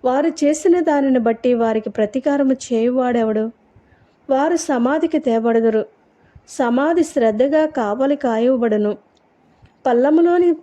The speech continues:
మంటి పిల్లలు వారికి ఇంపుగా నున్నవి. మనుష్యులందరూ వారి వెంబడి పోవుదురు. అలాగుననే లెక్కలేనంత మంది వారికి ముందుగా పోయిరి. మీరు చెప్పు ప్రత్యుత్తరములు నమ్మదగినవి కావు.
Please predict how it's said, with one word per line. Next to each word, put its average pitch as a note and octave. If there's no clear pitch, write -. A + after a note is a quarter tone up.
మంటి A#3+
పిల్లలు A#3+
వారికి A3
ఇంపుగా A3+
నున్నవి. G#3+
మనుష్యులందరూ C#4
వారి A3+
వెంబడి G#3+
పోవుదురు. G#3+
అలాగుననే C#4+
లెక్కలేనంత A#3+
మంది A#3
వారికి B3+
ముందుగా A3+
పోయిరి. A3
మీరు D4+
చెప్పు C#4+
ప్రత్యుత్తరములు C#4+
నమ్మదగినవి B3
కావు. G#3